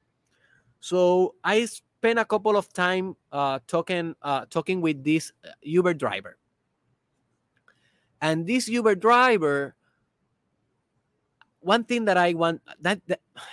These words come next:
a thing that I, I enjoy to do is helping people for free.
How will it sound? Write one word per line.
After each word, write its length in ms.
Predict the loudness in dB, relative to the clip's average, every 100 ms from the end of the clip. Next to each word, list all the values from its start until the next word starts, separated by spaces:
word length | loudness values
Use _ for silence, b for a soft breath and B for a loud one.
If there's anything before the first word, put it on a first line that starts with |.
| -6
a 80 | -6
thing 220 | -4 0
that 120 | 2
I, 200 | 2 0 -2
I 80 | -4
enjoy 380 | -4 -2 0 0
to 160 | -4
do 300 | -4 0 0 -2
is 220 | -4 -6 _ _ _ _ _ -20 -20 _ _ _ _
helping 480 | 2 2 2 -4
people 400 | -4 -12 -14 -20 _ _ _ _ _ _ _
for 180 | 0 0
free. 320 | 0 -4 -4